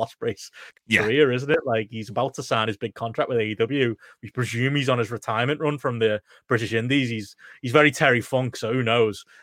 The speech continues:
Speaker 1: Um, he'll still be running a Brit Res retirement run in twenty thirty, but allegedly that's what we're headed towards. And
Speaker 2: Mate,
Speaker 1: he's
Speaker 2: he'll
Speaker 1: using
Speaker 2: end up
Speaker 1: that
Speaker 2: with his
Speaker 1: last
Speaker 2: own
Speaker 1: limited
Speaker 2: promotion
Speaker 1: time.
Speaker 2: in a year's time. We'll talk
Speaker 1: Yeah,
Speaker 2: about that
Speaker 1: who
Speaker 2: and we'll just
Speaker 1: knows?
Speaker 2: go, "It's fucking mental."
Speaker 1: But, like, I'm, I'm sure there's,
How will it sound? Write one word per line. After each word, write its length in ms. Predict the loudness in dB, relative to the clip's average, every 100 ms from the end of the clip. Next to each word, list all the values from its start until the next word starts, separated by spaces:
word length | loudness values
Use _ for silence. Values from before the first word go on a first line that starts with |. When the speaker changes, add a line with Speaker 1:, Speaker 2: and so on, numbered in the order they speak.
| _
Speaker 1:
Um, 340 | -2 0 0 -2
he'll 120 | -4
still 200 | -2 -2
be 140 | 0
running 420 | 0 0 0 -2 -8
a 40 | -6
Brit 200 | -6 -4
Res 160 | -4
retirement 480 | -4 -4 -2 -2 -6
run 140 | -10
in 80 | -14
twenty 320 | -12 -12 -12 -12
thirty, 460 | -6 -6 -6 -12
but 140 | -10 -6
allegedly 560 | 0 0 2 2 0
that's 340 | -4 -6 -8 -20 _
what 140 | -14 -12
we're 80 | -12
headed 320 | -12 -6 -8
towards. 540 | 0 4 4 4 0 -20 _ _ _
And 80 | -8
Speaker 2:
Mate, 60 |
Speaker 1:
he's 80 | -4
Speaker 2:
he'll 80 | 0
Speaker 1:
using 200 | 2 2
Speaker 2:
end 0 |
up 80 | 0
Speaker 1:
that 40 |
Speaker 2:
with 60 | 0
his 60 | 0
Speaker 1:
last 80 |
Speaker 2:
own 60 | 2
Speaker 1:
limited 200 | 0 0 2
Speaker 2:
promotion 360 | 2 2 0
Speaker 1:
time. 100 | -2
Speaker 2:
in 60 | -4
a 40 |
year's 420 | -4 -4 -4 -4 -8
time. 340 | -8 -12 -14 _ -8
We'll 140 | -6
talk 340 | -4 -4 -2 2
Speaker 1:
Yeah, 80 |
Speaker 2:
about 100 | 2 2 0
that 60 |
Speaker 1:
who 60 | -2
Speaker 2:
and 100 | -4
we'll 80 | -4
just 140 | -4
Speaker 1:
knows? 140 | -2 -4
Speaker 2:
go, 40 |
"It's 120 | -6
fucking 440 | -12 -12 -10 -10 -4
mental." 420 | -6 -6 -14 -20 _ _ _ _ _ _ _
Speaker 1:
But, 140 | 2 2 _ _
like, 240 | 0 2
I'm, 160 | 0 2
I'm 100 | 2
sure 420 | 0 6 6 8 6
there's, 340 | 4 4 -8